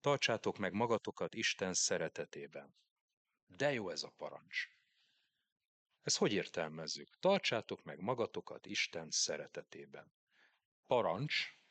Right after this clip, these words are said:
felszólító módban van itt az eredeti is, tehát ezt hogy csináljuk? Mit jelent Isten szeretetében maradni? Fordítsuk meg a dolgot. Mit jelent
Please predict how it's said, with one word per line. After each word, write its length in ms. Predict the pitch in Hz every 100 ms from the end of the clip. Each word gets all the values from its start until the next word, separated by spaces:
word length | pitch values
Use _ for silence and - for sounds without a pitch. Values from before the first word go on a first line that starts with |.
| _ _ _
felszólító 840 | - 139 113 - - 85 82 - 85
módban 520 | 82 85 78 82 82
van 160 | 82 82
itt 120 | -
az 120 | 82
eredeti 560 | 87 80 78 - 78 95
is, 400 | - - - _ _ _ - _ _ _ _ _
tehát 480 | 110 107 113 - - - _ _ _ _ _
ezt 320 | _ 110 - -
hogy 200 | 113 -
csináljuk? 680 | - - 69 - - - _ _ _ _ _ _ _ _ _ _ _ _ _ - _ _ _ _ _ _ _
Mit 200 | 147 185
jelent 260 | 151 92 -
Isten 280 | - - 87
szeretetében 880 | - 101 95 92 - 87 - 85
maradni? 680 | 85 82 71 78 - 78 - _ _ _ _ _ _ _ _ - - -
Fordítsuk 540 | - 120 113 - 107
meg 140 | 107 101
a 80 | 101
dolgot. 380 | 98 85 80
Mit 180 | 147 -
jelent 420 | 135 123 120 -